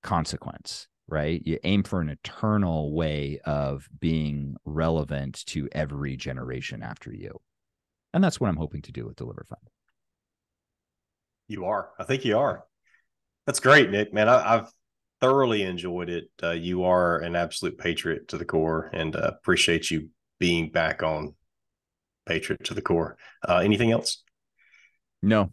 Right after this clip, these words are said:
Speaker 1: Thank you for having me, and thank you for helping us get the word out. Uh,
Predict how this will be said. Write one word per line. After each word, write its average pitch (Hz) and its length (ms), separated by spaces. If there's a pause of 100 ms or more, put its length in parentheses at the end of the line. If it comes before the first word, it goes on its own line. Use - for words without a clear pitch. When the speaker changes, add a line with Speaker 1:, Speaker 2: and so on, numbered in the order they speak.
(160)
Speaker 1:
Thank 135 160
you 120 80
for 113 80
having 98 220
me, 101 120
and 90 160
thank 92 160
you 92 60
for 90 80
helping 87 220
us 85 120
get 90 140
the - 80
word 87 240
out. 78 300
Uh, 76 320